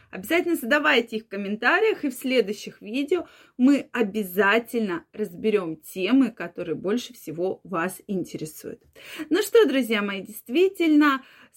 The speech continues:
слабое влагалище, тема пользуется огромнейшей популярностью. Уже рассказала, почему. Потому что любой форум, любой там, м, какой-то интернет-ресурс, многие блогеры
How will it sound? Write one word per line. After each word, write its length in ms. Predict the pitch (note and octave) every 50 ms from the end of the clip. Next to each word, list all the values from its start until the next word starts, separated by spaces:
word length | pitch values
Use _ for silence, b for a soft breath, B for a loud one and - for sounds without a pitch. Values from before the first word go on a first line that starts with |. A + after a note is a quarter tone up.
| -
слабое 580 | - C#4 C4+ C#4 C#4 C#4+ D4 A#3+ G#3 A#3 A3+ A3
влагалище, 1080 | G3+ G#3 F#3+ F#3+ F#3+ F3+ - A3 B3+ D#4+ F4+ F4+ F4 D#4+ - - - - - D4 C#4+ C4
тема 840 | B3 - - - B3 C4 C#4 C#4+ C4+ C4 C4+ C4 A#3+ A#3 - - - _
пользуется 800 | - G#3 A3 A#3+ B3+ B3+ B3+ G#3 G3+ A3+ A3+ A3+ A3+ - C4 A#3
огромнейшей 1300 | - - G3+ F#3+ F#3+ E3+ D3+ F3 E3 F3+ G3+ F#3+ G#3 A#3 B3+ B3+ B3+ B3+ B3 B3 B3 A#3+ A3+ - - A#3 G#3+
популярностью. 1040 | - G#3 F#3+ - - G3 F#3+ F#3 F3 F3 E3+ E3 B2+ B2+ C#3+ D#3+ - - - - F3+
Уже 260 | G3+ G#3 C4+ C#4 C4
рассказала, 720 | B3 B3+ B3 - - A3+ A#3 A3 A#3+ A3 G3+ F#3 E3+ D#3+
почему. 800 | - - G#3+ A3 - - - A#3 G#3+ G3+ G3 G3 G#3 B3+ D4 D4+ B B B B B B B B
Потому 520 | B3+ A#3+ B3+ B3 C4 C4+ C#4 D#4 D#4 D#4
что 540 | D#4 - - - - A#3 A3+ A3+ A3 G#3+ G#3+
любой 480 | A#3 A#3+ B3+ A3 G#3 A#3 A#3+ G#3+ G3+ G#3+
форум, 640 | - - - B3 C4 C#4 D#4 D#4+ E4 D4+ D4+ D4
любой 720 | D4 B3+ A#3+ G#3 G3 G3+ A3 A3+ A3 A3 G#3+ G3+ G#3+ G3 B B B B
там, 400 | - G#3+ F#3 F#3+ F#3+ F#3+ F#3 - B B B B B B B B B
м, 540 | G#3+ A3 A3 A3 G#3+ G#3+ G#3 G#3 G3 F3+ -
какой-то 500 | - A#3 A3+ - C4 A#3 A3+ - G3+ G3+
интернет-ресурс, 1200 | G3+ - A3 A3+ A3+ A#3+ A#3 A#3+ B3 A3+ G#3+ G#3+ G#3+ G3 F#3+ F#3 - - B3 C4+ D#4 F4 - -
многие 480 | C4 A#3+ A#3+ A#3 G#3+ F#3+ - F#3 G3 G3
блогеры 840 | F#3+ D3+ F3 G3 G#3 A3+ B3+ C#4+ D#4 B3+ B3 D4+ D#4+ C4+ C4 A#3+ A#3+